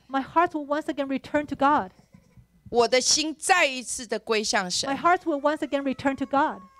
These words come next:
Speaker 2: 阿们。所以我们要回到这样的隐秘处。
Speaker 1: So we have to return to the secret place.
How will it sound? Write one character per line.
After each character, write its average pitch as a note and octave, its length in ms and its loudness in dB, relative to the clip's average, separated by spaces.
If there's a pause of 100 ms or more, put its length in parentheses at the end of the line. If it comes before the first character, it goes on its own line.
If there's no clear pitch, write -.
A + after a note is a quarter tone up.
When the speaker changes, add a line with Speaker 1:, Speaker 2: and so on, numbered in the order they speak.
Speaker 2:
阿 B3 260 4
们。 D4 480 4 (560)
所 E4 240 4
以 F4+ 160 2
我 C4 200 0
们 C4+ 200 0
要 D#4 240 4
回 A#3+ 320 0
到 B3+ 220 2
这 - 160 -4
样 A#3+ 120 2
的 G#3+ 180 -2
隐 F#3+ 180 -8
秘 G3 300 -6
处。 D#3+ 360 -10
Speaker 1:
So D4+ 100 2
we D#4 100 2
have D4 240 0
to D#4+ 80 0
return C#4+ 340 -2
to C#4+ 100 -8
the B3+ 100 0
secret - 340 -8
place. A3+ 320 -6